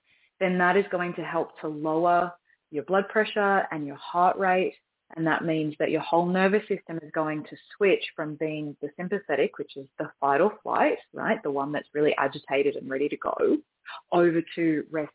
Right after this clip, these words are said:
and digest, the parasympathetic, where everything calms down and blood flow goes back to the frontal lobe of the brain, which is where conscious thinking happens, and away from the amygdala, that little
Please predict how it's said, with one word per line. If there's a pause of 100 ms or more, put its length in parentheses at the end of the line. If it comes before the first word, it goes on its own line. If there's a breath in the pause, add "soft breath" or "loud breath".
and
digest, (240)
the
parasympathetic,
where
everything
calms (100)
down
and
blood (100)
flow
goes
back
to
the (140)
frontal
lobe
of
the
brain,
which
is
where (140)
conscious
thinking
happens, (460 loud breath)
and
away
from (320)
the
amygdala,
that
little